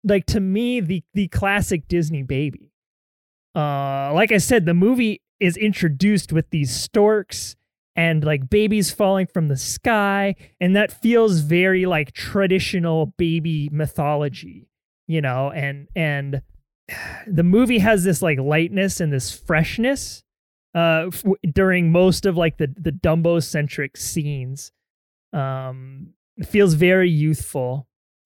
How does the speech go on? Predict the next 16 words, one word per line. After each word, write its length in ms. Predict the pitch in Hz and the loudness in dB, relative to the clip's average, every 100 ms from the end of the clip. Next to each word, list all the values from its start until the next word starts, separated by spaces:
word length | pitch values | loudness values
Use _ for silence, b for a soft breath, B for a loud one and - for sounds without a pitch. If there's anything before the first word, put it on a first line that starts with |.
| 208 | -4
And 160 | 147 | 0
like 140 | 160 165 | 0 2
I 80 | |
was 180 | 170 143 | 2 2
saying 300 | - 170 160 | 2 0 2
last 440 | 147 151 151 - - | 0 0 0 -4 -4
round, 420 | 160 151 151 139 | -2 0 0 0
I 60 | 135 | -2
think 280 | - 160 147 | -2 -2 0
the 120 | 147 | -2
theme 400 | - 190 185 180 | 0 0 2 2
of 80 | 160 | 2
the 80 | |
movie 560 | 143 156 160 147 139 135 | 2 2 2 2 0 0
is, 600 | - 170 151 139 127 - _ _ _ _ _ 160 | 0 2 2 2 -2 -6 _ _ _ _ _ -6
uh, 400 | 151 - - | -6 -6 -12